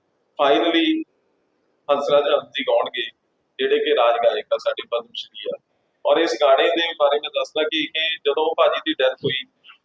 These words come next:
ਤਾਂ ਇਹ ਗਾਣਾ ਸਿਰਫ ਇਹਦੇ ਬੋਲ ਨਹੀਂ, ਵੈਸੇ ਤਾਂ ਹਰ ਗੀਤ ਆ ਜਿਹੜਾ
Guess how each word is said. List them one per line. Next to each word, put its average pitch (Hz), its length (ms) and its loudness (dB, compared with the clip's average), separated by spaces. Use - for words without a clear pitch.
ਤਾਂ 160 280 2
ਇਹ 202 500 2
ਗਾਣਾ 151 260 4
ਸਿਰਫ 180 300 -2
ਇਹਦੇ 190 140 -2
ਬੋਲ 156 260 -2
ਨਹੀਂ, 156 240 -4
ਵੈਸੇ 147 240 0
ਤਾਂ 180 480 2
ਹਰ 147 60 0
ਗੀਤ 151 320 -4
ਆ 175 140 4
ਜਿਹੜਾ 160 400 2